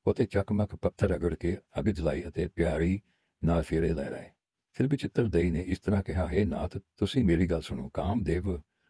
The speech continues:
ਅਤੇ ਮੈਨੂੰ ਬਹੁਤ ਪ੍ਰਭਾਵਿਤ ਕੀਤਾ ਹੋਇਆ ਹੈ ਤੇ ਇਸ ਨੇ ਤੁਹਾਡੇ ਬਿਨਾਂ ਮੈਨੂੰ ਬਹੁਤ ਦੁੱਖ ਦਿੱਤਾ ਹੈ।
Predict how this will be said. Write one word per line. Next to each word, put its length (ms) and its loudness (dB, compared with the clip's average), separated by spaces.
ਅਤੇ 140 0
ਮੈਨੂੰ 300 4
ਬਹੁਤ 340 2
ਪ੍ਰਭਾਵਿਤ 540 -2
ਕੀਤਾ 260 -4
ਹੋਇਆ 200 -2
ਹੈ 180 -6
ਤੇ 180 -6
ਇਸ 180 -6
ਨੇ 280 -2
ਤੁਹਾਡੇ 500 0
ਬਿਨਾਂ 300 2
ਮੈਨੂੰ 240 0
ਬਹੁਤ 200 -2
ਦੁੱਖ 240 -2
ਦਿੱਤਾ 220 -4
ਹੈ। 240 -12